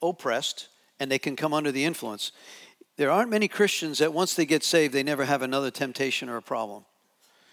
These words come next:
Uh, I've not met any, I, I don't think, right? And so, but when that temptation is a stronghold area, um, that's the area where prayer ministry can come in. Okay, let's look at what are some of the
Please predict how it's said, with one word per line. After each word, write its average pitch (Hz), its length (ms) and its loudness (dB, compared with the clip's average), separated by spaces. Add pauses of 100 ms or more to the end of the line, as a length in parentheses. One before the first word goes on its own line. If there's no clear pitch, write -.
(240)
Uh, - 200 -10
I've 139 160 0
not 151 200 0
met 156 220 -2 (100)
any, 131 280 -4
I, 131 180 -4
I - 20 0
don't 123 160 -6
think, 120 280 -8
right? 127 160 -8 (420)
And 131 140 -10
so, 147 300 -2 (920)
but 160 140 8
when 190 220 4
that 196 200 6
temptation 190 640 2
is 143 140 0
a 143 100 2
stronghold 175 720 2
area, 127 420 4 (460)
um, 135 400 2 (1900)
that's 175 260 4
the 190 160 4
area 165 220 4
where 147 140 2
prayer 160 220 2
ministry 156 380 -4
can 117 140 -12
come 131 140 -4
in. 110 100 -4
Okay, 147 240 2
let's 196 260 4
look 226 180 2
at 170 280 4 (680)
what 175 120 0
are 180 60 2
some 180 200 0
of 180 80 2
the 156 120 0